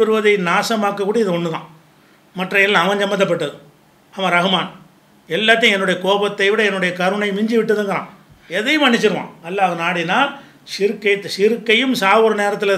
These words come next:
தவி-, முன்னாடி தவிர அதையும் மன்னிச்சிடுறான். ஆனால் நீ எந்த நேரத்துல கேட்டாலும் சரி, இதை மன்னிக்க மாட்டான்.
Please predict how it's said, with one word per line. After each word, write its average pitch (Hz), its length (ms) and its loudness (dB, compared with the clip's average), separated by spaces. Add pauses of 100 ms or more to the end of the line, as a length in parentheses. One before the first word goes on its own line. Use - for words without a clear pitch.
தவி-, 202 220 0 (260)
முன்னாடி 202 300 0
தவிர 220 260 2 (240)
அதையும் 214 220 4
மன்னிச்சிடுறான். 185 440 0 (720)
ஆனால் 180 460 2 (260)
நீ 190 140 -8 (200)
எந்த 226 280 0
நேரத்துல 240 400 4
கேட்டாலும் 175 460 0
சரி, 226 200 0 (500)
இதை 202 160 0
மன்னிக்க 175 240 -2
மாட்டான். 143 300 -10